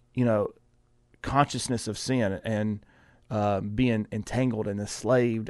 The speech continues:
and remembrance of our need of a Savior should be no more, because we should under our sin, understand our sin has been atoned for.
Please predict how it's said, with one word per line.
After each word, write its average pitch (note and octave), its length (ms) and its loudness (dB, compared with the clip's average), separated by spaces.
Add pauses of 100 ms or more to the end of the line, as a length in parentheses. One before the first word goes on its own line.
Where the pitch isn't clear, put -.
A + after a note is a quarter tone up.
and G#2 240 -6
remembrance A2+ 680 0
of A2 140 -4
our G#2+ 120 -2
need B2 260 0
of G#2+ 80 0
a G#2 60 -2
Savior A2 520 0
should C#3+ 340 -2
be A#2 140 0
no A2 180 0
more, A#2 240 2
because A#2 260 -2
we B2 100 0
should A#2 160 -4
under A2+ 200 -2
our A2 180 -2
sin, A#2 320 0 (260)
understand A#2 440 -2
our G2+ 100 -2
sin C3+ 360 0
has A2+ 340 -2
been A#2 200 -4
atoned - 360 -10
for. - 240 -12